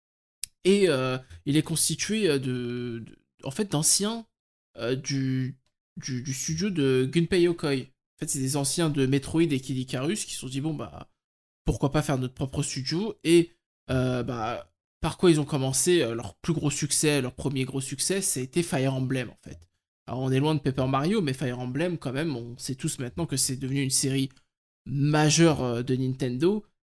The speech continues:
et, euh, bah, ça les a mis un peu sur les rails pour, euh,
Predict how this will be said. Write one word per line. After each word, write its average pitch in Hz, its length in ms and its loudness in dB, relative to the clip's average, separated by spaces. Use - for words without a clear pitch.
et, 151 200 6
euh, 135 60 2
bah, 127 140 -2
ça 147 160 2
les 135 180 0
a 131 80 2
mis 165 140 2
un 165 80 -2
peu 160 120 -2
sur 151 200 0
les 127 140 2
rails 143 400 2
pour, 151 400 -6
euh, 113 440 -6